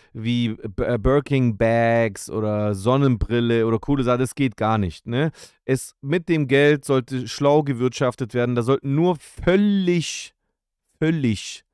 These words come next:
vertretbare Alltagsgebrauchsgegenstände, wie zum Beispiel ein, äh, Lamborghini, besorgt werden. Nur solche Dinge. Nicht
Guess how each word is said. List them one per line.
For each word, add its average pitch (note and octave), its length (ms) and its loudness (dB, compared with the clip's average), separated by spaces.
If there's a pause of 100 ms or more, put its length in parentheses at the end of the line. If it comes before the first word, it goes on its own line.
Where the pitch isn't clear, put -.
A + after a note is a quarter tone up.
(1600)
vertretbare B2 1080 0
Alltagsgebrauchsgegenstände, A#2 1700 -4
wie D3 120 -10
zum D#3 180 -8
Beispiel D3+ 400 -4
ein, C#3 300 -4
äh, C3+ 340 -4 (260)
Lamborghini, C#3+ 720 -2 (220)
besorgt G#2 380 -2
werden. E2+ 300 -6 (600)
Nur F#3+ 560 2 (260)
solche C#3 380 -2
Dinge. F#2+ 360 -4 (260)
Nicht D#3+ 480 -2